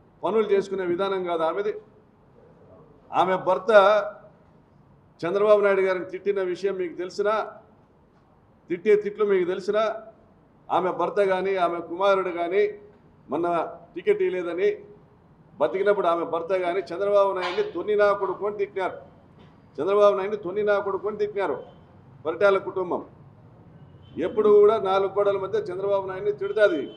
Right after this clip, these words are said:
వీళ్ళ ఉద్దేశం ఏంటంటే చంద్రబాబు నాయుడు వల్ల ఈ రాష్ట్రంలో తెలుగుదేశం పార్టీకి ఇమేజ్ లేదంట, పరిటాల రవి వల్ల ఈ రాష్ట్రంలో తెలుగుదేశం పార్టీకి ఇమేజ్ ఉందంట. ఇది వీళ్ళ, వీళ్ళ అభిప్రాయం. మరి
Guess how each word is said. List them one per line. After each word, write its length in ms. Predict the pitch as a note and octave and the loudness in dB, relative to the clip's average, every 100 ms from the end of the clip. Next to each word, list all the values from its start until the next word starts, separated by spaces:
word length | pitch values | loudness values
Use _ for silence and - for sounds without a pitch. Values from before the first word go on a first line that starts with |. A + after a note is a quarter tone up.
| - | -10
వీళ్ళ 200 | D#3+ F3 | -6 -4
ఉద్దేశం 420 | F3 F#3+ G3 F3+ | -2 0 0 -2
ఏంటంటే 300 | F#3+ F#3 F#3 G#3+ | -10 -8 -6 -6
చంద్రబాబు 500 | D#3+ F#3 G3 G#3 G3 | -6 -6 0 0 0
నాయుడు 280 | F#3 F#3 F3+ | -2 -6 -8
వల్ల 200 | F3 G#3 A3 - - - - - | -2 0 0 -4 -14 -20 -20 -12
ఈ 80 | D3+ | -8
రాష్ట్రంలో 420 | E3+ F#3 F#3 G3 | -4 -4 -4 -4
తెలుగుదేశం 540 | G3+ F3 F#3 G3 F3+ F#3 | -4 -4 -4 -4 -4 -8
పార్టీకి 360 | F3+ F3 F3 E3 | -8 -8 -8 -6
ఇమేజ్ 240 | F#3 F#3 | -4 -4
లేదంట, 400 | F3 E3 D#3 C3 G3 - - - - - - - - - - - - - - | -4 -4 -4 -4 -4 -4 -12 -20 -20 -20 -20 -20 -20 -20 -20 -20 -20 -18 -4
పరిటాల 360 | F3 G#3 A#3 G#3 G3 | -2 2 6 8 8
రవి 240 | F#3 F#3+ G#3 | 6 4 4
వల్ల 200 | G3 G#3 | 4 4
ఈ 120 | G#3 | 2
రాష్ట్రంలో 400 | F3+ F#3 F#3+ G#3 | 2 -2 -4 -6
తెలుగుదేశం 480 | G#3 F3+ F#3+ F#3 F3+ | -4 -2 0 -2 -4
పార్టీకి 380 | E3 E3 G#3 F#3+ | -8 -6 -6 -4
ఇమేజ్ 280 | G3+ G#3 G3 | 2 4 4
ఉందంట. 320 | F#3 F3+ E3 D#3 D#3 | 0 -4 -2 -2 -2
ఇది 140 | G#3 | -2
వీళ్ళ, 200 | G#3 G#3 F3+ F3 - | 2 4 2 -2 -4
వీళ్ళ 180 | D#3+ F#3 | -4 -2
అభిప్రాయం. 460 | F3 F#3 F#3 D3+ G#2+ - - - _ _ - - - _ _ _ - - - _ - - - _ _ - | -2 -2 0 0 -2 -12 -20 -20 _ _ -20 -20 -20 _ _ _ -20 -20 -20 _ -20 -20 -20 _ _ -6
మరి 200 | D#3 F3+ | -2 0